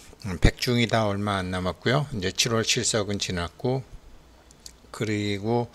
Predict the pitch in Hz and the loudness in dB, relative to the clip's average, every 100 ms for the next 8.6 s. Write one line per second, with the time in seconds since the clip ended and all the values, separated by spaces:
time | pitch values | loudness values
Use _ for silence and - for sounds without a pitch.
0 | - - - - 95 92 95 117 107 104 | -16 -20 -20 -10 -6 -2 0 0 0 2
1 | 101 87 - 104 95 - 98 95 92 95 | 0 -2 -2 0 2 0 -4 -4 -4 -2
2 | 123 123 127 123 104 101 101 98 - 113 | -2 -2 -4 -6 -6 -4 -4 -4 -4 -2
3 | 113 117 117 - 92 87 87 87 87 87 | 0 0 -4 -6 -4 -4 -2 -4 -4 -6
4 | 87 87 87 85 90 - - - - - | -6 -6 -2 -2 -4 -10 -20 -20 -20 -10
5 | - - 117 - 110 101 92 98 90 85 | -4 -2 -2 -2 -2 -4 -4 -2 0 -2
6 | 85 87 - 117 104 92 85 - 113 110 | -4 -6 -2 -2 -2 -4 -6 -4 -4 -2
7 | - 165 156 160 151 143 117 98 98 98 | -4 -2 -2 0 0 0 0 -2 -2 0
8 | 92 90 87 92 131 98 | -2 -2 -2 -2 -2 -4